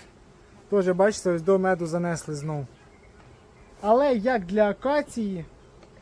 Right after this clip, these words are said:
при нинішніх погодних умовах, що вночі холодно, вдень тепло, то це ще нормально. Ось до майже повна рамка меду.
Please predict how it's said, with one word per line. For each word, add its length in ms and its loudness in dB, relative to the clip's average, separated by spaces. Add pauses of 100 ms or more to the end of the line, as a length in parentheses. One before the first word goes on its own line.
(420)
при 140 -2
нинішніх 580 -2
погодних 540 -2
умовах, 520 0
що 100 -4
вночі 340 -4
холодно, 560 -2
вдень 300 -2
тепло, 480 -2 (760)
то 80 -10
це 160 -2
ще 140 -4
нормально. 500 -4 (4000)
Ось 180 -6
до 120 0
майже 280 -2
повна 340 0
рамка 320 -2
меду. 320 -8